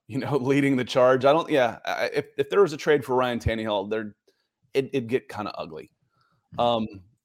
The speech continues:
how can no team want Tannehill, but Ritter is ranked fortieth out of quarterbacks? Make it make sense. Age and money.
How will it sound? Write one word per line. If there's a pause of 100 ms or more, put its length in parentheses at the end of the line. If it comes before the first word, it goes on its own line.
how
can
no
team
want
Tannehill,
but
Ritter
is
ranked
fortieth
out
of
quarterbacks?
Make
it
make
sense. (520)
Age
and
money.